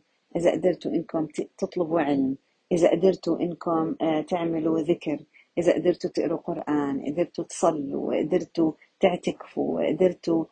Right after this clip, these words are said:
تراجعوا قرآن، قدرتوا تدعوا، أي شيء، نوعوا، نوعوا يا جماعة، عشان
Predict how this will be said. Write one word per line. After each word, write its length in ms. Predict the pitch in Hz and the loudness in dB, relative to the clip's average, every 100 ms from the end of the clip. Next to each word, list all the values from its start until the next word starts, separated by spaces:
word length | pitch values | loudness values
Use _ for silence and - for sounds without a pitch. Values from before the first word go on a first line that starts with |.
| _ - 196 | _ -4 2
تراجعوا 500 | 214 202 175 156 156 | 6 6 4 -2 -8
قرآن، 760 | - 156 - 143 139 139 143 - | -6 -8 -6 -6 -4 -4 -4 0
قدرتوا 440 | 185 196 - 196 | 2 2 0 -2
تدعوا، 380 | 185 208 170 165 - - | 2 2 4 0 2 4
أي 600 | 285 247 208 175 170 160 | 4 2 -4 -6 -2 -2
شيء، 420 | 165 - 208 180 | -2 -4 -4 -2
نوعوا، 420 | 208 294 262 185 175 | 0 2 0 -2 0
نوعوا 280 | 220 208 | 0 0
يا 140 | 156 147 | -2 -4
جماعة، 360 | 143 139 143 | -4 -6 -8
عشان 300 | 143 - 196 | -12 -6 -6